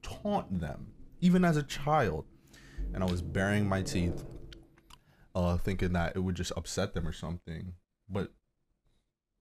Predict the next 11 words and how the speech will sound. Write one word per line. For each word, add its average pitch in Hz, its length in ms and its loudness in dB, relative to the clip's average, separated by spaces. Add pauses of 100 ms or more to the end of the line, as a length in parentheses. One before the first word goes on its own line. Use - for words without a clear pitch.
(100)
it 101 160 -10 (220)
had 107 260 -2
a 90 100 0
much 95 320 -2
greater 90 240 -2
effect. 82 300 -10 (540)
So 87 320 -6 (160)
the 92 100 -4
baboon 92 680 0 (420)
went 90 320 -2
back 98 460 0